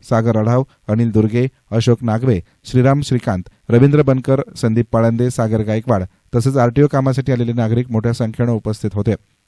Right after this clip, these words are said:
हा कार्यक्रम यशस्वी करण्यासाठी ओमसाई ड्रायव्हिंग स्कूलचे सुनील हासे, नागेश्वर स्कूलचे अशोक मोरे, अनुष्काचे नवनाथ डांगे, आनंद बेहरे, अखिल शेख, तसेच साईराज ऑटो, भन्साळी ऑटो, गांधी टीव्हीएस, रॉयल एनफिल्ड, शिरोडे बजाज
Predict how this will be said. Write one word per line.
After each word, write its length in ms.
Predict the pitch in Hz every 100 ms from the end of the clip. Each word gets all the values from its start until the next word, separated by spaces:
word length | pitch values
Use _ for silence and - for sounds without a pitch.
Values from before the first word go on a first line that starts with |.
| _ _ -
हा 80 | 117
कार्यक्रम 440 | 117 120 120 127
यशस्वी 360 | 120 117 - 117
करण्यासाठी 540 | 110 113 120 113 135 - _ _
ओमसाई 400 | 123 139 147 147
ड्रायव्हिंग 320 | 135 123 131
स्कूलचे 380 | 123 123 120 131
सुनील 260 | 131 117 120
हासे, 380 | 117 - 101 90 _ _ -
नागेश्वर 440 | 120 123 139 156
स्कूलचे 460 | 147 - 135 123 143 -
अशोक 260 | 117 120 117
मोरे, 280 | 110 120 143 _ _
अनुष्काचे 640 | 110 127 - 139 127 143 156 _ _ -
नवनाथ 320 | 110 120 151
डांगे, 400 | 131 123 123 87 -
आनंद 300 | 113 120 123
बेहरे, 340 | 117 131 110 85
अखिल 260 | 113 - 123
शेख, 240 | - 135 87 _ _ _ 123
तसेच 300 | 123 147 -
साईराज 340 | 127 135 139
ऑटो, 200 | 135 139
भन्साळी 400 | 131 113 127 123
ऑटो, 280 | 120 113 123
गांधी 320 | 117 110 123
टीव्हीएस, 440 | 123 120 120 131 - _ -
रॉयल 300 | 117 131 135
एनफिल्ड, 380 | 120 117 135 135 - _
शिरोडे 340 | - 127 123 123
बजाज 400 | 110 110 127